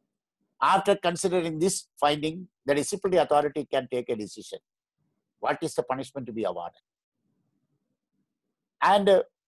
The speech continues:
when that such a decision is taken, he has to give a reasoned order along with a copy of the inquiry report to the concerned delinquent employee. See, on the basis of the inquiry report, it is proved that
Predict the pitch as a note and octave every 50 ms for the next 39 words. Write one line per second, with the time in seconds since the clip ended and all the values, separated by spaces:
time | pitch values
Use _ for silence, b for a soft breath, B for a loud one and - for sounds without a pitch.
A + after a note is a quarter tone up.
0 | _ _ _ _ _ _ - E3+ G#3+ A#3 C#4 C4+ B3+ B3 - - - - E3+ E3
1 | - A#3 A#3+ A#3+ G#3 F#3+ - - G#3 - F#3 F#3+ F#3 E3+ - - C#3+ C3+ - D3+
2 | D#3 F3 G3 G3+ - _ _ _ _ _ _ _ - D#3+ D#3 C#3 E3+ F3+ G#3+ A3+
3 | - - G#3+ E3+ - _ _ _ _ - D3 E3 D#3 E3 D#3+ D3+ D3 - _ _
4 | _ - G#2+ C3+ D#3 E3+ D3 E3+ F3 E3+ E3+ E3+ E3 C#3+ C#3+ D#3 D#3 D#3 D3+ -
5 | - - _ _ _ _ _ _ _ _ _ _ _ _ _ _ _ _ - C3
6 | C#3+ D#3+ E3+ F3+ F3 E3+ - F3 D#3+ D#3+ - D3 D#3+ D#3+ - D#3 D3 C#3+ D3+ C#3+
7 | C#3 C#3+ C#3+ D3+ D3+ D3 D3 C#3 C3 C3 - - C#3 D3 D3 - - - _ _
8 | _ _ - B2 C3+ - C3 C3 B2+ B2+ - C#3+ C#3 B2 A#2+ A#2 B2+ A#2+ A#2 B2+
9 | A#2+ A2 G#2+ G2 G#2 G2+ F#2+ F2+ F#2 _ _ _ _ _ _ _ _ _ _ _
10 | _ _ _ _ _ _ - - C#3 C#3+ C3 C#3+ D#3+ D#3+ D#3 D3+ D3 C#3 - C#3+
11 | C3 C3 B2+ B2+ C3 C#3 C#3+ C#3+ C3+ B2 A2+ A#2+ - _ - C3+ D#3 F#3+ - _
12 | _ _ _ _ _ _ _ - B2 C#3 C3 - - - F#3 G3+ G#3 F3+ C#3 B2+
13 | A#2+ A2+ A2+ -